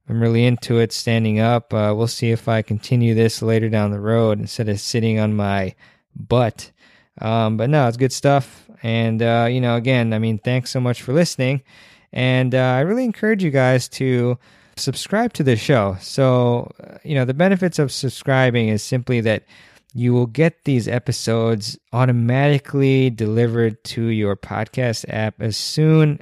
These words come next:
as I hit the publish button. 'Cause a lot of times when I, you know, when I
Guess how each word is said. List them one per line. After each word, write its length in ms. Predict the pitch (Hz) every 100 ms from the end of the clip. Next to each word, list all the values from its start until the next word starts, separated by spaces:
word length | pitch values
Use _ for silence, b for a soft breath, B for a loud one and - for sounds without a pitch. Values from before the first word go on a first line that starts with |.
| -
as 160 | 110
I 160 | 117 120
hit 240 | 110 120
the 80 | -
publish 420 | 120 117 107 107 -
button. 360 | 98 - 95 - b b b b
'Cause 140 | - 123
a 40 |
lot 140 | 135
of 60 | 135
times 420 | - 131 131 120
when 160 | 113 120
I, 440 | 117 113 113 110 b b b b
you 80 | 151
know, 160 | 139 117
when 140 | 117
I 300 | 117 117 113